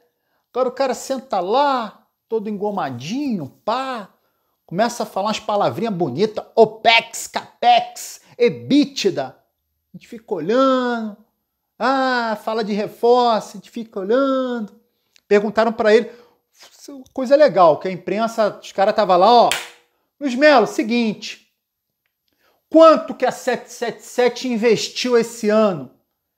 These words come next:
Aí ele falou, desconversou, né, cara? "Ah, não vou falar em números, mas a gente já pagou trinta milhões em dívida, e não sei o quê, salário tá em dia, não sei o quê." Não respondeu, né?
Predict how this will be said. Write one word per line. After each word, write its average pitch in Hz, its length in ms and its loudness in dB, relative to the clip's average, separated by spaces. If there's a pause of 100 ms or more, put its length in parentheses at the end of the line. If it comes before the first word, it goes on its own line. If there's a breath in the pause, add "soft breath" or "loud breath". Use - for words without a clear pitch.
(280)
Aí 233 220 0
ele 339 160 0
falou, 277 560 0
desconversou, 247 1040 -2
né, 180 100 -8
cara? 147 460 -10 (480)
"Ah, 254 180 -2
não 247 140 -2
vou 240 120 0
falar 240 320 -2
em 202 60 -4
números, 233 920 -2 (640)
mas 120 120 -4
a 185 40 -2
gente 226 220 -4
já 233 80 0
pagou 196 320 0
trinta 233 420 -6
milhões 208 400 -4
em 165 120 -8
dívida, 202 920 -2 (540)
e 247 80 -8
não 233 100 -6
sei 208 300 -4
o 175 80 -4
quê, - 260 0
salário 233 460 -4
tá 196 180 -8
em 160 160 -12
dia, 262 480 2
não 226 100 -8
sei 240 320 -4
o 185 80 -8
quê." 262 600 -8 (420)
Não 185 80 -8
respondeu, 190 1120 -2
né? 170 220 -10